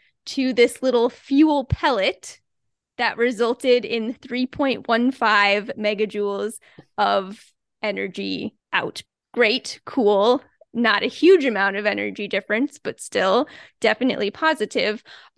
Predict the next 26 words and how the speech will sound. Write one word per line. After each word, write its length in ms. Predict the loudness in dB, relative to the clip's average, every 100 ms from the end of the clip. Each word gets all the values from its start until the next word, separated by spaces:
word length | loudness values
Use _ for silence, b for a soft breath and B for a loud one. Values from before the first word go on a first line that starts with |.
| _
However, 480 | 0 4 4 4 4
that's 320 | 4 2 0
literally 840 | -6 -6 -4 0 4 4 4 2
just 300 | 0 -2 -2
if 100 | -2
you're 140 | 2 2
looking 400 | 2 2 0 2
at 200 | 2 0 b -12
the 100 | -6
actual 640 | -4 -4 -6 -6 -6 -8 -14 _ 0
energy 480 | 0 2 0 0 0
put 320 | 0 -2 0
in, 480 | 0 0 0 -2 -4 _ _ _ -6
like, 300 | -6 -6 -16 _ _ _ _ _ _
supplied 800 | -12 -10 -10 -6 0 0 0 -4
to 280 | -8 -10 -4
the, 460 | 2 4 4 2 -4
the 160 | 0 0
fuel, 540 | 0 -4 -2 -2 -2
if 240 | -4 -6 -2
you 180 | -2 0
will, 340 | 2 2 0 -6 B B B -12
to 500 | 0 2 4 2 -2 -8
run 340 | -10 0 2 2 0
those 260 | -4 -4
lasers 880 | -6 -6 -6 -8 -8 -8 -10 -12